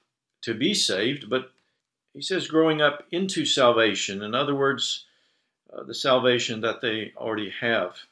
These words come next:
He, he admonishes them to long for or crave, uh, the pure spiritual milk, which is a reference to God's word, in contrast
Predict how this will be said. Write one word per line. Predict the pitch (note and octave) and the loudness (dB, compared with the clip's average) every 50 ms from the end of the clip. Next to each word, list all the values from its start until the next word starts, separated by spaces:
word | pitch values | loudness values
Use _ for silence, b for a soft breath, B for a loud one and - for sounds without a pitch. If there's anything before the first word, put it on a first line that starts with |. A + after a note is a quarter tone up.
| _ _ _ _ _ _ _ _ _ _ _ _ | _ _ _ _ _ _ _ _ _ _ _ _
He, | D3+ D#3+ - - | -10 -10 -8 -8
he | D3 D#3+ D#3+ D#3+ E3+ F3 | -6 -4 -4 -2 -4 -4
admonishes | - E3+ F3+ F#3+ G#3 G#3+ G3 - - F3 D3 C#3 | -6 -6 -6 -6 -4 -4 -2 -2 -2 -2 -4 -2
them | C#3 D#3 D#3+ E3 D#3+ D#3+ - | 0 0 2 2 0 -2 -4
to | - - D3 C#3+ | -4 -4 -4 -4
long | C3+ B2+ C3 C#3 D3+ D#3 D#3+ E3 E3 D#3 | -4 -4 -2 0 0 0 0 0 -2 -6
for | - - - - E3+ D#3+ D#3 D3 C#3 B2 A2+ A2+ A2+ | -8 -10 -6 -2 -2 0 0 0 0 0 0 -2 -4
or | G#2 | -6
crave, | - - - - E3 D#3 D3+ C#3 C3 B2+ A#2 A2+ - - - _ _ _ _ _ _ _ _ _ _ _ _ - - | -8 -8 -2 0 2 4 4 4 4 4 2 0 -2 -8 -16 _ _ _ _ _ _ _ _ _ _ _ _ -20 -20
uh, | - - - _ _ | -20 -20 -20 _ _
the | C#3 C3+ C3 - | -6 -6 -6 -8
pure | - - F3 F3 E3+ D#3+ D3+ C#3 C3 B2 B2 A#2+ | -8 0 2 4 6 6 8 6 6 6 4 2
spiritual | A#2 - - - - E3 D#3 D3+ C#3 C#3+ - B2 A2+ | 0 -2 -4 0 4 4 6 6 4 2 -2 -4 -2
milk, | A#2 A#2+ C3 C#3 C3 A2+ - - - - - - _ _ _ _ _ _ _ _ _ _ _ _ | -2 2 4 4 4 4 2 -2 -10 -14 -16 -16 _ _ _ _ _ _ _ _ _ _ _ _
which | - - - | -14 -10 -8
is | D3+ C3+ A#2+ | -8 -4 -2
a | C#3 C3+ | -2 0
reference | B2+ C3 C#3 C#3+ C#3 D3 C#3 B2+ B2 - - - | 4 4 4 4 4 0 -4 -4 -4 -4 -4 -2
to | C3+ B2+ B2+ B2+ B2 B2 A#2+ A#2+ - - - _ _ _ _ - | -2 -2 0 0 -2 -4 -8 -10 -14 -18 -20 _ _ _ _ -4
God's | C3 B2+ A#2+ A2+ - - A#2 | 0 2 2 2 0 -4 -6
word, | A2+ A#2+ B2+ B2+ A#2 G#2+ G#2 G#2 G2 - - _ _ _ _ _ _ _ _ _ _ _ _ | -2 0 2 2 4 2 2 0 -2 -8 -14 _ _ _ _ _ _ _ _ _ _ _ _
in | - F3+ F3 | -12 -10 -8
contrast | - - F3 G3+ G#3 F#3+ F#3+ F3 D#3+ D#3 D#3 - - - - | -2 2 4 4 4 6 8 8 8 8 6 4 0 -2 -4